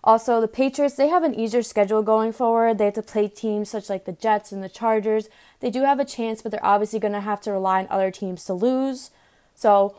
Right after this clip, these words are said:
we're just gonna keep an eye on the wild card. But the A F C division leaders, they've pretty much been the same the whole season, but we'll see if that changes.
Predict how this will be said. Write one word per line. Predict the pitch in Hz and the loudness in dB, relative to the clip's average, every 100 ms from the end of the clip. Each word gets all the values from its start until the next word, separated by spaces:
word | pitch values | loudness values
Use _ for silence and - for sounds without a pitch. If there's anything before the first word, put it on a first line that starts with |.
| _ | _
we're | 240 262 | -2 -2
just | 247 | -2
gonna | 269 226 220 | -4 -4 -6
keep | - 220 | -6 -4
an | 208 | 0
eye | 196 190 | 0 0
on | 190 190 | -2 -2
the | |
wild | 185 185 185 185 | 2 2 0 -4
card. | 185 180 180 180 _ _ - | -8 -6 -8 -12 _ _ -4
But | 214 | -4
the | - | 0
A | 220 | 0
F | 240 | 0
C | 240 240 233 233 226 190 - _ - | -4 -4 -4 -2 -2 -4 -6 _ -4
division | 214 202 196 202 220 220 220 _ _ _ _ _ _ | -2 0 -2 -4 -4 -4 -6 _ _ _ _ _ _
leaders, | 247 240 233 226 214 | 0 2 2 0 2
they've | 220 214 | 2 2
pretty | 220 214 | 0 -2
much | 208 - | -2 -4
been | 196 | -6
the | 190 | -4
same | 196 190 | -4 -4
the | 190 | -2
whole | 196 185 | -2 -2
season, | 190 185 185 | -4 -4 -2
but | 185 190 - | 2 2 2
we'll | 208 | 0
see | 208 - 208 | 0 2 2
if | 202 | 4
that | 196 - | 0 0
changes. | 202 190 185 185 180 185 | -8 -6 -2 -2 -2 -8